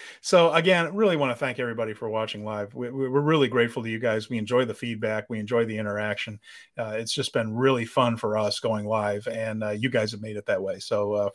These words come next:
to Colin, Brad, Flaming Shark, Bill Bird, uh, who wonders if it's a returning Gabriel Kidd. That's an interesting thought, uh, too, as a matter of fact. Uh, so for everybody that's watching, Co-, uh, all of you guys, Colin, all the rest of you, thank you so much. And, uh, for the folks listening there,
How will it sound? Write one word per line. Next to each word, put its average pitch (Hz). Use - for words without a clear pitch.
to 107
Colin, 143
Brad, 131
Flaming 135
Shark, 131
Bill 139
Bird, 127
uh, 120
who 123
wonders 120
if 113
it's 127
a 131
returning 135
Gabriel 139
Kidd. 175
That's -
an 339
interesting -
thought, -
uh, 127
too, 156
as 110
a 127
matter 117
of 113
fact. 101
Uh, 135
so 160
for 185
everybody 196
that's 156
watching, 147
Co-, 156
uh, 143
all 160
of 139
you 131
guys, 123
Colin, 139
all 139
the 143
rest 131
of 123
you, 117
thank 151
you -
so 135
much. 123
And, 123
uh, 113
for -
the 139
folks 180
listening 180
there, 170